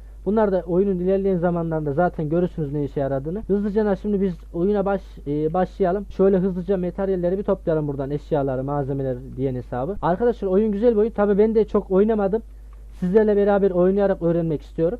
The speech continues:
E, sizin de bu oyun hakkında bildikleriniz varsa yorumlar kısmına yazarsanız sevinirim. En azından sizle beraber öğrenip sizle beraber oynarım. Ve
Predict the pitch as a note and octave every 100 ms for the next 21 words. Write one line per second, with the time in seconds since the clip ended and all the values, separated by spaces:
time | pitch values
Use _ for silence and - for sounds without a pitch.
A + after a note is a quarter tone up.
0 | - D3 D#3+ - F#3+ A3+ A3+ G#3+ A3+ G#3+
1 | A3 - A3 F#3 F#3+ G#3+ G#3+ G#3+ F#3 G#3+
2 | A3 F#3+ F#3 G3 G#3 F#3+ - G3 E3+ E3+
3 | G3 F#3+ F3 D3+ F3+ F#3+ F#3+ G#3+ D#3 E3+
4 | F3+ G3 F#3 - F3 F#3+ F#3 F#3+ F#3 D3
5 | D#3+ E3+ F3 E3 D#3 D#3+ E3 E3 D#3+ D#3
6 | C#3+ C#3 E3+ A3 E3 F#3